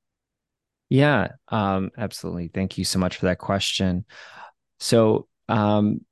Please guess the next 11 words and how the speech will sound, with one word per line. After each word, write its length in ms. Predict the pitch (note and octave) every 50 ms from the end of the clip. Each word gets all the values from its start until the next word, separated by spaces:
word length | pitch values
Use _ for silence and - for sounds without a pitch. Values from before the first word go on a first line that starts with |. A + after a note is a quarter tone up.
| - _
the 160 | - B2 B2
idea 320 | B2+ B2+ A#2+ A#2+ D3+ F3 E3+
for 160 | - D#3 C3
camp 300 | - - A#2+ G#2+ A2 -
started 420 | - - A2+ G#2+ G#2+ G#2 G#2 G2
probably 420 | - - A2 G2+ G2+ F#2+ G#2 G#2 G2+
around 560 | G2 F#2+ G2 G2 F#2+ F#2+ F#2+ F#2+ F#2+ G2 G2+ - - - _ _ -
twenty 240 | - - A2 G#2+
fourteen, 520 | G#2 - - G#2+ G#2+ - - - - G2+ G2
twenty 300 | - - - G#2 G2+ G2
fifteen. 800 | - - - G#2+ G2+ - _ - - A2+ G2+ F#2+ F#2 F2 F#2